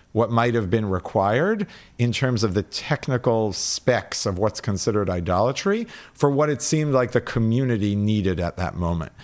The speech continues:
They cite this sort of other kind of crazy story where during one period of persecutions, uh, in the Hadrianic period,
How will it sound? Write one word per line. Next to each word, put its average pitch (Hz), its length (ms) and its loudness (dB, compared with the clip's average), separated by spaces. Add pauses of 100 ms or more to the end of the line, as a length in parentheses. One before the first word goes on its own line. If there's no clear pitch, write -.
(280)
They 110 160 2
cite 180 280 2
this 127 120 0
sort 117 180 2
of 104 80 0
other 113 360 2
kind 107 180 -2
of 87 100 -4
crazy 110 380 0
story 117 400 0
where 90 260 0
during 107 440 0 (320)
one 120 320 0
period 113 340 0
of 95 140 -2
persecutions, 95 1000 -2 (300)
uh, 87 360 2
in 92 140 0
the 92 140 2
Hadrianic 98 760 0
period, 101 560 0